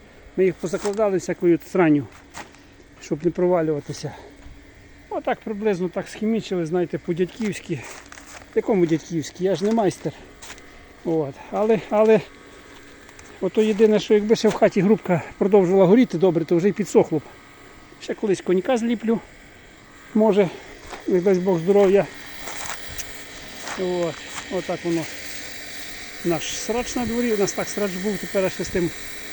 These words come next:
пожаром того срачу добавилося, але то не страшно, добре, що є чим срач робити. Так, як то мені назад перейти, то, то було дві ями здорових, щоб я ще не телепнув. Ото буде контент, як я телепну. Отак воно, бачите, виглядає зараз.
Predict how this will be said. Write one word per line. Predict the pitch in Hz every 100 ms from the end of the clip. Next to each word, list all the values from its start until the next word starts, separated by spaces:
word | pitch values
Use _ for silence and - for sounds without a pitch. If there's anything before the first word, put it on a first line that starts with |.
| -
пожаром | 180 165 180 165 165
того | 175 160
срачу | 180 160 180
добавилося, | 156 151 156 160 202 226 302 214 - -
але | 339 285
то | 208 202
не |
страшно, | 180 185 147 - 123 -
добре, | 196 185
що | -
є | 190 175
чим | 180
срач | - 185 -
робити. | 151 131 - - - - - - - -
Так, | 175 143 185
як | 190 -
то | 202
мені | 202
назад | 196 185 185 -
перейти, | 180 170 175
то, | 156 160
то | 190
було | 180 185 -
дві | 160 143 185
ями | 185 170 156
здорових, | 143 175 185 160
щоб | - 160
я | 180
ще | 175
не | 175
телепнув. | 156 185 175 180 175 - - - - - - - - - - - -
Ото | 160 -
буде | 185 196 185 -
контент, | 190 175 202 147 151
як | 143
я | 143
телепну. | - 170 151 - 139 - - -
Отак | 202 180 147
воно, | 156
бачите, | 147 156 -
виглядає | 156 165 190 269 208
зараз. | 220 202